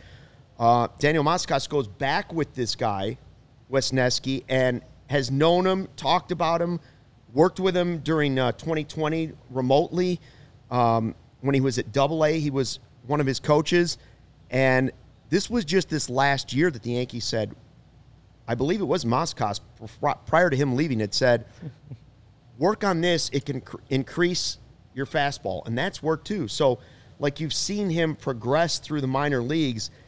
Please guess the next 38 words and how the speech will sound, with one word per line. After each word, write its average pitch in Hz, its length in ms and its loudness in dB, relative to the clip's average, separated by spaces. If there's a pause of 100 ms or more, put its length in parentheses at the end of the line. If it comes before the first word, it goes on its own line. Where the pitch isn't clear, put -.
(140)
and 131 140 0
now 143 160 0
get 147 200 -2
to - 40 -12
the 123 80 -4
point 143 360 2
where 123 420 4 (340)
he's - 180 -4
a 127 60 0
top - 320 -2
ten 139 180 0
Yankee 123 320 0
prospect. 127 480 -2
And 104 140 -6
don't, 147 240 4 (880)
don't 170 300 4
underestimate 135 720 2
that. 98 240 -4 (320)
If 123 80 -8
you're 196 80 2
taking 208 280 0
it - 100 -6
from 139 260 0
some 127 400 0 (500)
Joe 156 200 6
Blow 127 280 4
team, 139 380 0
you're 120 100 0
like, 101 220 -2
"Okay, 104 380 2
whatever, 98 340 -2
top, 110 340 -8 (140)
top 143 220 -2
seven 117 240 -2
prospect 110 400 -4
from 104 80 -12
some 107 160 -10
team." 131 240 -6